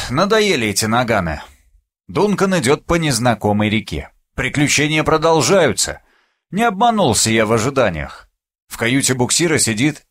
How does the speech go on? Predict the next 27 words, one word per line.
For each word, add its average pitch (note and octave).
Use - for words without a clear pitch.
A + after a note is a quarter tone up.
и C#3
приходит B2+
в -
себя A#2+
группа A2
потеряшек. A#2+
Олег D#3+
только F3+
что -
понёс D3
им C#3
обед. G2+
Хорошо, C#3+
что F3
все E3+
четверо D3+
живые C#3
и C#3
почти C#3+
целые, G#2
без G#2
серьёзных C#3+
ранений. G#2+
Французы G3+
заметили F3
буксир E3+
издалека, B2+